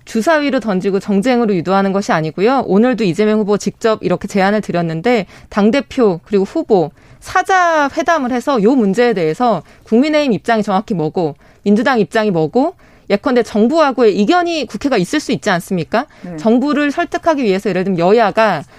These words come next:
Speaker 1: 어느 정도까지 우리가 합의를 하고 어디에서 재원을 마련할지 깎아야 된다라고 하면 어디서 어떻게 깎을 것인지를 논의를 시작하자고 하는 것인데 그거에 대해서 이거는 뭐 협의의 대상도 아니고 협상의 대상도 아니고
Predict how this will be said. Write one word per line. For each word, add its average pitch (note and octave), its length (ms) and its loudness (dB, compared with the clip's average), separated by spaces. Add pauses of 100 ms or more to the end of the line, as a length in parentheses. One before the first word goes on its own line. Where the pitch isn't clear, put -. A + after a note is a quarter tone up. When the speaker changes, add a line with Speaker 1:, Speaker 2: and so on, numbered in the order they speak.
(140)
Speaker 1:
어느 B3+ 240 2
정도까지 D4 520 0
우리가 F#3+ 240 -2
합의를 A#3+ 340 -2
하고 B3 480 0
어디에서 C#4 340 2
재원을 G#3+ 340 0
마련할지 E3+ 680 0 (260)
깎아야 F#4 320 0
된다라고 A#3+ 440 0
하면 G#3 200 0
어디서 C4 300 -2
어떻게 A#3+ 240 -2
깎을 D#4+ 300 -2
것인지를 A#3+ 420 -4
논의를 F#3+ 260 0
시작하자고 D4+ 560 -2
하는 A#3+ 180 0
것인데 G#3 460 -4 (320)
그거에 B3 300 0
대해서 B3 220 0
이거는 A3 440 -2 (240)
뭐 F#3+ 100 -2
협의의 E4 340 -2
대상도 A3 360 -2
아니고 E3+ 260 -4
협상의 C#4 360 -6
대상도 G#3+ 340 -2
아니고 D#3+ 380 -6